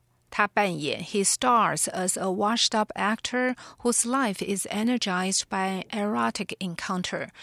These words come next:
他在The Humbling，也就是《百老汇熟男日记》里面，他演一个很像他自己的处境啊，演一个已经过气的演员，然后他借着一个桃色的邂逅，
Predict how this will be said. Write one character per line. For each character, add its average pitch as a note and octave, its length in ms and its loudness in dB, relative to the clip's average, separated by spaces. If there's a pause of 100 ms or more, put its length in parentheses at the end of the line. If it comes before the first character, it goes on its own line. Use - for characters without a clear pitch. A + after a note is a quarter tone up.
(180)
他 A3+ 120 0
在 G#3 440 -2
The F#3+ 100 0
Humbling， F#3+ 640 -2 (260)
也 F#3 120 -6
就 G#3 100 0
是 G#3+ 240 2
《百 F#3 240 0
老 F#3+ 160 0
汇 G3+ 160 -2
熟 - 140 0
男 F3+ 200 -4
日 F#3+ 80 -4
记》 F3 140 -4
里 D3 80 -8
面， F3+ 180 -6
他 F#3+ 320 -4 (100)
演 F#3 360 -6
一 G3 100 -2
个 F3+ 300 -2 (240)
很 F#3+ 100 -2
像 G#3+ 160 -4
他 G#3+ 140 -2
自 G#3 160 -6
己 F#3+ 100 -10
的 - 120 -10
处 - 240 -2
境 E3 200 -4
啊， - 80 -14 (340)
演 F3+ 200 -2
一 G#3 60 -2
个 G#3 100 4
已 F3 60 0
经 G3 160 -4
过 G#3+ 160 2
气 - 180 0
的 F3+ 80 -2
演 D3+ 260 -8
员， C3+ 300 -6 (240)
然 F3+ 160 -2
后 G3 160 -4
他 G3+ 160 -4
借 G3+ 240 0
着 F3 180 -2
一 E3+ 160 -6
个 D#3+ 200 -6
桃 E3 240 -2
色 F#3+ 200 -2
的 F#3+ 120 -2
邂 F3+ 260 0
逅， D3+ 340 -4